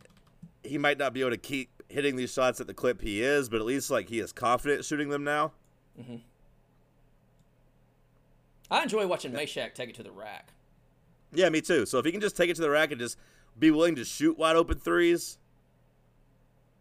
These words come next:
Speaker 1: then he's gotta be on there. And then, yeah, it comes down to, do you want Connect, Zakai, or Vescovy? You gotta pick two of those guys.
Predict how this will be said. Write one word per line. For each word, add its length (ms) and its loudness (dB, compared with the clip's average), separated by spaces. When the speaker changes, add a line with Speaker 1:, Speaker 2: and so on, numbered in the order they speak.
Speaker 1:
then 120 -14
he's 180 0
gotta 200 2
be 140 -2
on 200 0
there. 260 -2
And 120 -4
then, 140 -4
yeah, 140 0
it 100 -4
comes 200 -6
down 240 -2
to, 260 -4
do 100 -12
you 120 -4
want 480 -6
Connect, 520 2
Zakai, 640 0
or 120 -2
Vescovy? 500 -2
You 100 -14
gotta 120 -4
pick 220 -8
two 160 -2
of 60 0
those 180 -4
guys. 360 -14